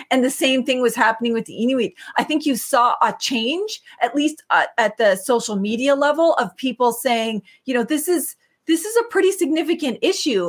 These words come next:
Uh, people didn't know that the company was trying to double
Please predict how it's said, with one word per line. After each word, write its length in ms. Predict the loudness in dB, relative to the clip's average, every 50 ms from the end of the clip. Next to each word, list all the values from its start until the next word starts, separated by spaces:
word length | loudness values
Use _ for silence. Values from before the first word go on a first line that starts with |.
| 0 0
Uh, 80 | -2
people 320 | 0 0 -2 -2 0 -2 0
didn't 340 | 0 0 0 0 -2 0
know 520 | 2 2 4 4 4 2 2 2 0 -4 -8 -16 -20 _ _ -10
that 100 | -6 -6
the 100 | -6 -4
company 380 | -2 -4 -2 -2 -2 -4 -4
was 160 | -4 -6 -6
trying 340 | -8 -4 -2 -2 -2 -2 -2 -2
to 180 | -2 0 0
double 920 | -2 -4 -4 0 2 2 4 2 2 4 2 4 4 4 2 0 -4 -8